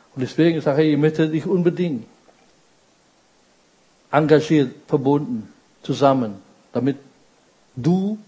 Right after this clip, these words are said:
wächst, damit die Gemeinde auch wächst. Beides. Du persönlich und Gemeinde gehört dazu. Und wenn ich sage Gemeinde, ich meine nicht, wie gesagt, hier Gottesdienstbesuch. Das ist mir zu wenig. Ja?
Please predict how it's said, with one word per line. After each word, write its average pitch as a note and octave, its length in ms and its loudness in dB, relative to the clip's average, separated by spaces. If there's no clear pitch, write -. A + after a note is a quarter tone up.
wächst, D3+ 300 0
damit C3+ 220 -4
die B2+ 60 -4
Gemeinde C3 480 0
auch A2+ 200 -8
wächst. A2+ 200 -14
Beides. C3 420 0
Du D3 100 -4
persönlich D3+ 480 -4
und B2+ 160 -4
Gemeinde C3 480 -2
gehört C3 320 0
dazu. A#2 360 -6
Und C3+ 140 0
wenn C#3+ 160 0
ich C#3+ 100 -6
sage C#3+ 240 0
Gemeinde, C#3+ 760 2
ich A#2 60 -10
meine D3+ 240 4
nicht, E3 180 2
wie C3+ 60 -4
gesagt, B2+ 520 2
hier D3+ 160 2
Gottesdienstbesuch. A#2+ 840 -2
Das - 160 -10
ist B2+ 160 -10
mir B2 240 -4
zu - 180 -8
wenig. G#2+ 280 -8
Ja? B2+ 200 -6